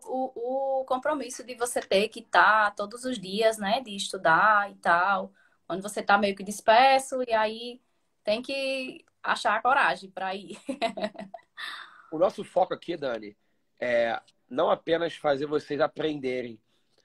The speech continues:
Speaker 2: é mudar o hábito de vocês também, né? Eu acredito que muito da tua evolução, e a gente vai chegar nessa parte da história, eu imagino que você tenha evoluído bastante, porque eu não só mexi com o intelecto da Dani,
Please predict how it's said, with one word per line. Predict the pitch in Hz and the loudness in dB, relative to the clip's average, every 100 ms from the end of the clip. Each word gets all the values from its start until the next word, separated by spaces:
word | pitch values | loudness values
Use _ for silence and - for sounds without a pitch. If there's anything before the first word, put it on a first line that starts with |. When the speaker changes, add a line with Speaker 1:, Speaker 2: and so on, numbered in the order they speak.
| _ _ _ _ | _ _ _ _
Speaker 2:
é | 180 | -6
mudar | 160 170 143 151 | -2 0 6 6
o | 202 165 | 8 8
hábito | 151 139 135 135 | 8 4 -6 -12
de | 123 | -12
vocês | 120 127 - 117 | -12 -12 -10 -10
também, | - 107 104 101 101 - | -10 -10 -8 -10 -14 -6
né? | 113 113 - | 0 2 4
Eu | 127 | 4
acredito | 131 131 147 | 4 0 -4
que | - | -4
muito | 139 170 - | -4 -4 2
da | 175 | 2
tua | - 160 | 4 0
evolução, | 123 143 127 - 147 175 | 0 -2 -4 -2 0 2
e | 143 | 0
a | |
gente | 135 | 0
vai | 139 | 0
chegar | 147 151 135 143 | 0 -2 0 0
nessa | 135 131 | -2 -2
parte | 131 - 101 | -2 -2 -6
da | 113 | -10
história, | - 120 139 147 - _ _ _ _ _ _ _ - | -6 0 0 0 -8 _ _ _ _ _ _ _ -10
eu | 143 | -4
imagino | 170 151 175 | -2 -2 -6
que | 180 | -6
você | 175 175 | -6 -6
tenha | 170 165 165 | -8 -6 -4
evoluído | 147 165 156 180 196 | -4 -4 -4 -2 0
bastante, | 190 - - 170 196 - _ _ _ _ - | 0 0 -6 -4 -6 -12 _ _ _ _ -14
porque | 151 - | -12 -4
eu | 180 | -2
não | 175 240 | -2 -2
só | - 220 | 0 0
mexi | 214 190 - 208 | 2 -2 -4 -10
com | - 190 | -8 -8
o | |
intelecto | 190 - 175 151 160 185 - 147 | -8 2 4 6 6 4 0 0
da | 139 | 0
Dani, | 123 123 110 104 | 0 -6 -8 -10